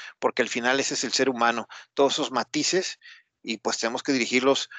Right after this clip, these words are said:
al lugar más equilibrado y al lugar más correcto, Carlos. Pues con eso yo termino y con eso, pues, terminamos ya, este, prácticamente una hora, Carlos. La verdad, muy buenos temas, muy buen, este, charla,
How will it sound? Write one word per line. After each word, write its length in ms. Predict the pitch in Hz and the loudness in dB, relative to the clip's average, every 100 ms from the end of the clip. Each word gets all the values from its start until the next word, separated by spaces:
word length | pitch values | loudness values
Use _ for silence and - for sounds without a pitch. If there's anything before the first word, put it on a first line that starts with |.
| - - | -6 2
al 160 | 117 | 4
lugar 240 | 113 123 135 | 4 2 2
más 120 | 123 | 0
equilibrado 520 | - 117 110 135 156 | -2 -2 4 6 6
y 120 | - 120 | 4 0
al 80 | |
lugar 200 | 117 120 | 4 2
más 160 | 127 127 | 2 0
correcto, 360 | - 120 - - | 0 -2 -2 -2
Carlos. 260 | 110 110 | -2 -2
Pues 100 | 131 | -4
con 140 | - 156 | 2 4
eso 140 | 180 | 6
yo 80 | 180 | 4
termino 360 | 165 160 185 | 4 2 4
y 60 | 185 | 4
con 180 | - 147 | 4 2
eso, 440 | 165 165 147 117 - - - | 4 6 6 6 0 -20 -16
pues, 120 | - - | -8 0
terminamos 560 | 131 123 139 180 185 | 2 4 4 4 4
ya, 380 | 143 156 147 - - - | 6 6 6 0 -16 -12
este, 580 | - 131 - - 127 117 | 2 2 2 0 2 2
prácticamente 680 | - 143 - 151 147 147 151 | 4 0 2 2 2 0 0
una 180 | 139 135 | 2 4
hora, 220 | 160 170 | 6 6
Carlos. 440 | 175 170 180 - - - - | 6 4 2 0 -6 -10 2
La 100 | 127 | 4
verdad, 280 | 127 143 | 6 6
muy 340 | 139 147 160 165 | 4 2 4 4
buenos 480 | 135 151 156 147 - | 4 2 4 2 2
temas, 460 | 156 160 165 156 | 0 2 2 0
muy 320 | 143 147 156 | -2 0 2
buen, 260 | 147 151 151 | 4 4 4
este, 640 | 143 - - 135 120 110 - - - | 0 -2 0 4 4 4 0 -16 -10
charla, 520 | - 160 160 170 185 | 4 6 6 6 2